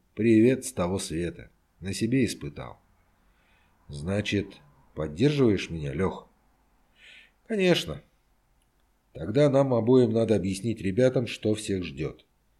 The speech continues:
Я их понимаю, надоело людям смертью храбрых умирать. Хотят выжить, семьи увидеть. Но другого выхода, как на танках пробиваться, я не вижу».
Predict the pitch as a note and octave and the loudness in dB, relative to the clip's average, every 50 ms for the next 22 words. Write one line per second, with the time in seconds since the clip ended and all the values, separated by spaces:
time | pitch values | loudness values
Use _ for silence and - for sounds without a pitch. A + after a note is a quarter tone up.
0 | _ _ _ _ D2+ F#2+ B2 D3 D#3 D3 D3+ - - C#3+ C#3 D3 D#3 E3 D#3 C3 | _ _ _ _ -2 2 4 4 4 4 2 0 -2 0 0 0 2 2 2 2
1 | F#2 D2 C2+ C#2 E2 E2+ G2 A2+ C#3 D#3+ E3 C#3+ C3 A#2 A#2 A2+ A2+ G#2+ F#2+ - | 2 0 -4 -8 -6 -2 0 4 6 6 8 8 8 6 6 4 4 0 -2 -4
2 | - A2 A2+ A2 G#2 G#2 A2 G2 - A2+ A#2 G2+ C#2+ - - - - E2 D#2+ F2 | -4 2 2 2 2 2 -2 -2 2 2 2 2 2 0 -6 -8 -10 -8 -8 -6
3 | D#2+ D#2 C#2+ - - _ _ _ _ _ _ _ _ _ _ - E2 - D3 C#3+ | -6 -6 -6 -8 -12 _ _ _ _ _ _ _ _ _ _ -10 -6 0 0 0
4 | - - G2 G#2 C3 D#3+ C#3 G#2 E2+ - - - _ _ _ - - - B2+ C3+ | 0 0 0 0 2 2 2 0 -2 -4 -8 -16 _ _ _ -16 -8 -2 -2 0
5 | C3 A#2 G2+ F#2 E2+ D#2+ D2 C#2+ C#2 - - - _ _ _ _ _ _ _ _ | 0 0 -2 -2 -2 -4 -6 -8 -10 -10 -16 -20 _ _ _ _ _ _ _ _
6 | _ _ _ _ _ _ _ _ _ - A#2 D#3 F3+ E3 D#3 D#3 D3+ D3 E3+ F3+ | _ _ _ _ _ _ _ _ _ -2 2 2 4 6 4 4 6 6 6 8
7 | E3+ D#3+ D3+ C#3 D3+ D#3+ D#3 - D3+ C#3 C#3 C3 - C3+ B2 B2 B2 A#2+ A#2 A2+ | 8 8 8 8 6 4 4 4 6 6 6 6 6 4 2 4 2 0 2 4
8 | D3+ D#3 D3+ C#3+ C#3+ C3 - - - A#2+ B2 A#2 B2 B2 B2+ B2+ A#2+ A#2+ - - | 4 2 2 2 0 0 0 0 0 0 4 4 4 4 6 4 4 2 0 -2
9 | A#2+ A2 G2+ E2 D#2 D#2 F#2+ A2 A2+ G2 F2+ D#2+ D2+ D2 C#2+ C#2 - | 0 0 0 0 -2 -2 -2 -2 -2 -2 -4 -6 -6 -8 -8 -10 -12